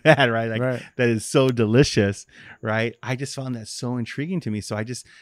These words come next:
Speaker 1: I mean, my wife calls me, like, the bookworm. Like, when I get fixated on something, I wanna learn about it. I wanna
Speaker 2: Mm.
Speaker 1: learn about it. So I went down that rob-, rabbit hole with barbecue, but I got to a point, I think you witnessed this when I was doing the pop-ups every weekend
Speaker 2: Yeah.
Speaker 1: at all the breweries and stuff.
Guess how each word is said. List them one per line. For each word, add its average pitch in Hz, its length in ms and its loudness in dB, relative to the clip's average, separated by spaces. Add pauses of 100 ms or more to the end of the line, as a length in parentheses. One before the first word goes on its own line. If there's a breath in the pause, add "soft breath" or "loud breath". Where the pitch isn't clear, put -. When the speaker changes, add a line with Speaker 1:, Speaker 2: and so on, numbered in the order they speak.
(260 loud breath)
Speaker 1:
I 120 80 -8
mean, 120 100 -4
my 110 100 -2
wife 117 220 -2
calls 117 180 -4
me, 120 80 -2
like, 107 120 -4
the 101 80 -4
bookworm. 107 500 -4
Like, 95 160 -6
when 104 80 -2
I 104 80 -2
get 113 260 -8
fixated 107 400 -4
on 101 80 -4
something, 104 240 -8
I 101 60 -6
wanna 98 340 -6
learn 107 260 -2
about 95 280 -4
it. 95 60 -14
I 98 40 -12
wanna 117 180 -6
Speaker 2:
Mm. 104 60 -6
Speaker 1:
learn 113 180 -2
about 90 240 -6
it. - 140 -18
So 95 300 -8 (280 soft breath)
I 113 140 -6
went 151 200 -6
down 151 160 -4
that 120 120 -6
rob-, 120 240 -2 (140)
rabbit 123 280 -2
hole 110 120 0
with 107 100 -4
barbecue, 110 540 -4
but 98 320 -6 (360)
I 110 100 -2
got 107 280 -4
to 151 100 -4
a 139 40 0
point, 170 340 0
I 107 80 2
think 113 220 2
you 120 140 2
witnessed 139 480 0
this 104 340 -6
when 113 140 -4
I 104 80 -2
was 107 140 -6
doing 135 140 0
the 107 60 0
pop-ups - 480 -8
every 101 220 -4
weekend 104 560 -8 (100)
Speaker 2:
Yeah. 107 160 -8 (380 soft breath)
Speaker 1:
at 110 120 -2
all 110 120 -2
the 101 60 -4
breweries 117 460 -2
and 101 140 -4
stuff. 104 300 -8